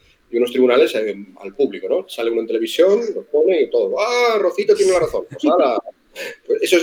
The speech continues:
eso, eso que quieren algunos es, es un poco lo que era una demo-, se votaba, ¿no? Era, era una asamblea, eran, eh, miles de personas los que votaron, si mataron, ¿no? O sea, los jueces no eran tres, ni uno, ni, ni un, un jurado de doce o de nueve, como son aquí en España, ¿no? Era,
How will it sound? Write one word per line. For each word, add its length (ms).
eso, 240
eso 160
que 100
quieren 200
algunos 460
es, 140
es 160
un 80
poco 240
lo 140
que 120
era 120
una 140
demo-, 200
se 140
votaba, 340
¿no? 120
Era, 260
era 100
una 140
asamblea, 500
eran, 260
eh, 220
miles 280
de 80
personas 380
los 140
que 80
votaron, 400
si 140
mataron, 360
¿no? 180
O 40
sea, 140
los 160
jueces 360
no 60
eran 300
tres, 300
ni 100
uno, 320
ni, 240
ni 120
un, 140
un 180
jurado 300
de 60
doce 280
o 80
de 60
nueve, 240
como 140
son 140
aquí 100
en 60
España, 300
¿no? 140
Era, 180